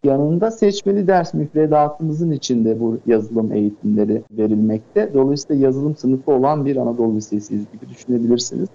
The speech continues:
O yüzden üçte iki çoğunlukla zaten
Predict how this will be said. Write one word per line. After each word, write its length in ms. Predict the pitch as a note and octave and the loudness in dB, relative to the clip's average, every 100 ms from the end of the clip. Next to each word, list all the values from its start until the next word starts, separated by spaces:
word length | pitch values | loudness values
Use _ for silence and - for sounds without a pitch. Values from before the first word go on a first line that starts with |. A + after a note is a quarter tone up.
| - - | -12 0
O 120 | D#3+ | 2
yüzden 380 | F3+ F3+ F3+ F3+ - - | 2 2 2 0 -12 -6
üçte 360 | D3+ - - F3+ | -4 -4 2 2
iki 500 | - - - F3 E3 - | 2 -4 0 0 0 -6
çoğunlukla 680 | - C#3+ D3 E3 F3 C#3 C3 | -2 0 2 0 0 0 4
zaten 520 | C#3+ C#3+ D3 D#3 | 4 4 2 -2